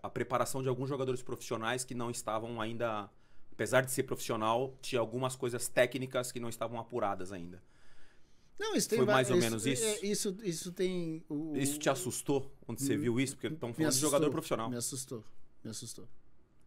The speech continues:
Speaker 2: Isso é uma coisa que eu converso muito com o Dorival, com o Dorival Júnior.
Speaker 1: Sim.
Speaker 2: Converso muito com o Fernando Diniz também nesse sentido da, da parte técnica do atleta. Mas eu acho que muito mais que parte técnica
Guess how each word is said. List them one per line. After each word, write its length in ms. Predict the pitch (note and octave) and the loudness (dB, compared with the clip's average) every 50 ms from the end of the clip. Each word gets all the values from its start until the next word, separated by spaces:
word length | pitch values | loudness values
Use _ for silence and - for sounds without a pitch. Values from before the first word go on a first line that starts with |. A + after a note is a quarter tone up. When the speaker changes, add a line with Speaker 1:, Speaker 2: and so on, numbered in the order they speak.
| - - | -18 -10
Speaker 2:
Isso 140 | - - C#3 | -6 -4 -2
é 20 | |
uma 120 | C#3 D3 C#3 | -2 -2 -2
coisa 180 | C#3+ D#3+ D#3 D3 | -4 -4 -6 -6
que 80 | E3 | -8
eu 40 | D#3 | -8
converso 360 | - D#3 D3+ D3+ D3+ D3 D3+ | -6 -4 -4 -4 -4 -4 -6
muito 160 | D#3+ D#3+ - | -8 -10 -10
com 60 | - E3 | -10 -8
o 40 | |
Dorival, 480 | D#3+ D#3+ D#3 D#3 C#3 C3+ B2 A#2 A2 - - - - - - - - - - - - - - - | -6 -4 -4 -4 -4 -6 -6 -6 -6 -8 -10 -12 -16 -16 -18 -18 -20 -20 -16 -14 -12 -10 -10 -10
com 40 | |
o 40 | A#2+ | -8
Dorival 320 | B2 A#2+ A#2+ A#2+ B2 A#2+ A#2+ | -8 -6 -6 -6 -6 -6 -6
Júnior. 260 | A#2+ B2 B2 A#2 A#2 - | -8 -10 -10 -12 -12 -10
Speaker 1:
Sim. 260 | - - A2 G#2+ G2+ G2 - - - - - - - - - | -6 -4 -4 -4 -6 -8 -12 -18 -20 -18 -16 -14 -14 -12 -10
Speaker 2:
Converso 340 | - B2+ B2 C3 C3 C3 C3+ | -8 -4 -4 -4 -4 -4 -4
muito 140 | C#3 C#3 C3 | -6 -8 -8
com 40 | - | -6
o 40 | - | -6
Fernando 240 | C#3 C3 C3+ C3+ B2+ | -4 -4 -4 -4 -4
Diniz 260 | B2+ B2+ B2+ C3 C3 | -4 -4 -4 -4 -4
também 300 | C3 C3+ B2+ B2+ B2+ B2+ | -6 -6 -6 -4 -4 -4
nesse 180 | B2+ B2+ B2 - | -4 -4 -4 -4
sentido 480 | - C3+ B2 A#2+ - - C3 C3 C3 B2 | -4 -6 -6 -8 -6 -6 -6 -4 -4 -4
da, 260 | B2+ B2+ B2+ B2 A#2+ | -4 -4 -4 -4 -6
da 120 | A#2+ B2+ | -6 -6
parte 280 | B2+ - C3+ C3 C3 - | -4 -2 -2 -2 -4 -4
técnica 460 | - - C3 B2+ - C3 A2 - B2 | -4 -4 -4 -4 -4 -6 -8 -8 -8
do 100 | B2 B2+ | -6 -6
atleta. 360 | B2+ B2+ - B2 B2 A#2+ - - - - - - - - - - - - - - - | -6 -6 -6 -6 -6 -6 -6 -8 -8 -10 -10 -14 -14 -14 -14 -16 -16 -14 -14 -8 -4
Mas 140 | - D3 D#3 | -2 0 2
eu 80 | F3 | 2
acho 120 | F#3+ F#3 - | 2 2 0
que 60 | - | -2
muito 260 | F3 F#3+ A3 G#3+ B3 | -2 -2 -2 -2 -2
mais 260 | A#3 G3 F#3+ G3 F#3+ | -2 0 0 0 0
que 120 | F#3+ - D#3+ | -2 -4 -6
parte 340 | - - D#3 D#3 D3+ - D3+ | 0 2 2 2 2 0 -6
técnica 760 | - - E3 F3 E3+ E3+ - E3 D3+ C#3+ C#3+ - D3 C#3 | -4 -2 0 0 0 -2 -2 -4 -4 -4 -4 -6 -8 -8